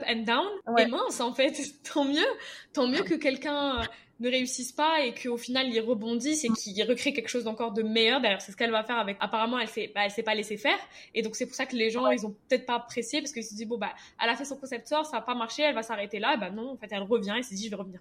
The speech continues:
Speaker 1: plus fort. J'ai compris, j'ai
Speaker 2: Mm.
Speaker 1: appris, je vais pas refaire les mêmes erreurs.
Speaker 2: Mais j'ai trouvé ça hyper inspirant, tu vois, parce que c'est, bah, je, je reprends un peu ce que tu dis, mais ça montre vraiment que c'est ok de, j'ai pas envie de dire, j'ai-, j'aime pas le mot échouer, mais voilà,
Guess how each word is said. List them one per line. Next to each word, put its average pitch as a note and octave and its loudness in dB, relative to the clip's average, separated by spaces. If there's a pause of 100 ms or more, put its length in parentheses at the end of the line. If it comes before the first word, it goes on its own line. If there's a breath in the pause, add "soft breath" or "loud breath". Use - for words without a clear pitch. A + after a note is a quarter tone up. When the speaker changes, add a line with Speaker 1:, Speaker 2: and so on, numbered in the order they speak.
Speaker 1:
plus C#4 -2
fort. C4+ 2 (180 loud breath)
J'ai A#3+ -4
compris, B3+ -2
j'ai A#3 2
Speaker 2:
Mm. G3 4
Speaker 1:
appris, E4 -2
je A#3 -4
vais G#3 -8
pas C#4 4
refaire C#4+ 0
les A#3+ 0
mêmes B3+ 0
erreurs. G#3 0
Speaker 2:
Mais A3+ 6
j'ai A#3+ 6
trouvé C4 2
ça B3+ 10
hyper C4+ 6
inspirant, C4+ 4
tu - -6
vois, C#4 6
parce A3+ 4
que - 8 (280)
c'est, - 2
bah, F#3 12
je, F3+ 2
je F3+ -4
reprends G3+ 4
un G#3+ 12
peu G3 2
ce G#3 0
que - -4
tu G3+ -2
dis, C#4 4
mais A3+ 4 (420 soft breath)
ça - 8
montre B3+ 2
vraiment A3+ 8
que G#3 6 (140)
c'est - 8
ok B3 10
de, A3 10 (200)
j'ai G3 6
pas D4 4
envie F#4 10
de G#3 6
dire, F3+ 8
j'ai-, F#3+ 4
j'aime G3 6
pas F4+ 10
le C#4 10
mot F#3+ 10
échouer, G3 2
mais F3 -4
voilà, G#3 10